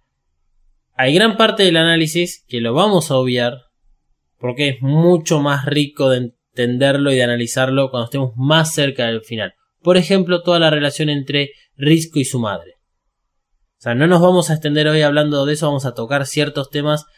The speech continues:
pero, eh, dentro de muy pocos episodios Rizko empieza a tener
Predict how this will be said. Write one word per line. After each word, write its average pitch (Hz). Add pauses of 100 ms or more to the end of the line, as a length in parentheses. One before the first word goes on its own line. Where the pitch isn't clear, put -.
(180)
pero, 127 (240)
eh, 120
dentro 131
de 135
muy 175
pocos 165
episodios 156
Rizko 139
empieza 135
a -
tener 139